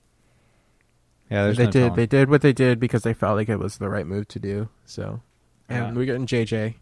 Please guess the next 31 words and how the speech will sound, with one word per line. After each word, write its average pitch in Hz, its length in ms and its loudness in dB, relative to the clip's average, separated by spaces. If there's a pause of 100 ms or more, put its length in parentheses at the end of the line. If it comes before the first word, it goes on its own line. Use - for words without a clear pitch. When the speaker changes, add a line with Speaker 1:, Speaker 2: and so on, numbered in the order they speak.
Speaker 2:
so. 117 280 -10 (580)
Speaker 1:
I'm 98 200 -12
on 101 160 -6
board. 98 400 -2 (1160)
Speaker 2:
Yeah. 110 160 -16 (880)
I 135 80 2
feel 196 140 6
like 214 160 2
it's - 100 -4
been 147 160 0
a 120 80 2
good, 240 540 2 (520)
good 220 180 2
week 247 280 0
for, 104 520 0 (640)
for 113 200 -2
nerd 107 360 0
stuff 107 340 -6
because 110 240 -4
not 110 220 -4
only 131 560 -2
was 104 220 -2
that 139 200 2
announced, 90 720 -8
which 110 220 -8
is 104 240 -6
really 92 180 -8
exciting, 80 540 -10 (140)
but 120 420 4 (640)
they 117 260 2
are 107 580 -2